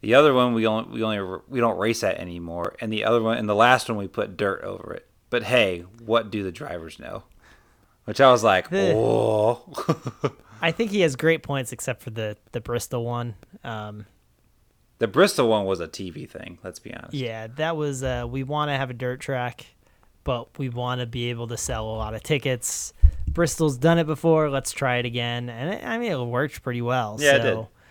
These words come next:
Speaker 1: did.
Speaker 2: you know, that's a, and Bristol, uh, Bristol's some of the best racing out there. So
Speaker 1: Mm-hmm.
Speaker 2: let's, you know, it's not because the racing wasn't great that we're, they covered
Speaker 1: No,
Speaker 2: it in dirt.
Speaker 1: not
Speaker 2: It
Speaker 1: at all.
Speaker 2: was, uh,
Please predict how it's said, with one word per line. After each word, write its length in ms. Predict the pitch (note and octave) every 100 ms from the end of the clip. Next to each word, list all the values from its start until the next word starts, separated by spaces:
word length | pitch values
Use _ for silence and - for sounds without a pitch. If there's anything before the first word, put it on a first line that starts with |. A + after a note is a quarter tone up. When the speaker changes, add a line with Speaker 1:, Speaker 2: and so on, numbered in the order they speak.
| _ _
Speaker 1:
did. 60 | C#3
Speaker 2:
you 60 | C#3
know, 160 | B2 C3
that's 220 | D#3+ -
a, 360 | F3 C#3+ B2+ A#2 _ _ _ _ _ -
and 160 | D3+ E3
Bristol, 540 | G#3 G#3+ B3+ G#3+ D3+
uh, 240 | C3 E3 D#3+
Bristol's 480 | E3 F3 - F#3
some 160 | - F#3+
of 60 | F3+
the 60 |
best 260 | F3+ F#3 G#3
racing 320 | G3 F3 G3
out 180 | F#3+ -
there. 360 | D3 A#2+ A#2 _ -
So 440 | - D3 D3 C3+
Speaker 1:
Mm-hmm. 380 | C3 F#2+ F#2+ A#2+ - _ _ _ D#3+
Speaker 2:
let's, 480 | C#3+ C#3+ - - D#3+
you 140 | E3
know, 200 | C3 A#2+
it's 160 | B2 -
not 240 | F3 E3+
because 320 | C#3+ - E3 C#3
the 100 | C3+
racing 380 | C3+ D3 C#3 B2+
wasn't 340 | C3 B2 A2+
great 380 | A#2 B2 A2 F2+
that 160 | A#2 A2+
we're, 260 | A#2 A2
they 200 | A2+ A#2+
covered 160 | A2+ A2 G#2+
Speaker 1:
No, 100 | F2+
Speaker 2:
it 20 | F2+
in 80 |
dirt. 240 | A2 A#2+ A2 A#2
Speaker 1:
not 140 | G2+
Speaker 2:
It 40 | F2+
Speaker 1:
at 40 |
all. 100 | F2+
Speaker 2:
was, 160 | A#2 A2+
uh, 160 | A2+